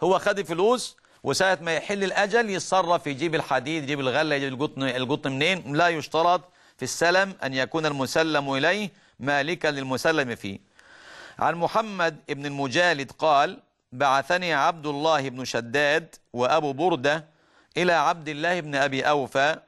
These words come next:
رضي الله عنهما، فقال: 'سله، هل كان أصحاب النبي صلى الله عليه وسلم في عهد النبي صلى الله عليه وسلم يسلفون في الحنطة؟'" حنطة اللي هي الجمح، الغلة.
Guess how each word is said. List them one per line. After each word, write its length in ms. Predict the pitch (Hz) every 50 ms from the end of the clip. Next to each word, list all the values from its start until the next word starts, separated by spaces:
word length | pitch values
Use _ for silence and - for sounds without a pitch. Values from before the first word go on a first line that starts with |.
| _ _ -
رضي 440 | - 117 143 165 175 156 147 139 131
الله 360 | 127 123 135 151 151 143 127
عنهما، 680 | 127 147 165 165 139 117 123 131 131 135 151 170 180 180 - _ _ _ _ _ _ _ _ _ _ _ _ _ _ _ _ _
فقال: 880 | - 160 147 147 - 196 202 202 190 180 170 160 151 143 135 127 120 -
'سله، 600 | - - - 208 220 220 185 147 113 104 98 101 - _ _ _ _
هل 240 | - 120 139 139 135
كان 320 | - - 175 196 214 208
أصحاب 540 | 196 170 165 151 - - 160 170 180 170 165
النبي 540 | 165 156 147 147 139 151 113 - 165 160 151
صلى 400 | 139 - 135 135 131 131 131 127
الله 420 | 131 127 123 127 143 151 160 170 170
عليه 100 | 160 139
وسلم 420 | 135 - 180 175 170 135 107 95 - _ _ _ _ _ _ _ _ _ _ _ -
في 180 | - 175 175
عهد 340 | 160 170 202 208 185 165 156
النبي 500 | 165 156 156 151 147 180 196 190 180 170
صلى 360 | 139 - 147 147 143 139 139
الله 680 | 135 135 131 131 139 147 160 170 175 170 151 143 135 131
عليه 80 | 123
وسلم 420 | 127 120 - 170 170 160 135 117 113
يسلفون 600 | 131 143 135 - - 143 139 - 170 185 175 165
في 80 | - 151
الحنطة؟'" 540 | 131 - - 170 160 143 - 160 170 180 170 - _ _ _
حنطة 300 | - - 156 151 156 147
اللي 120 | 143 147
هي 40 | 135
الجمح، 560 | 131 123 143 143 135 110 - - - _ _ _ _ _ _ _ _ _ _ _ _ - -
الغلة. 500 | 113 113 113 156 156 147 127 113 101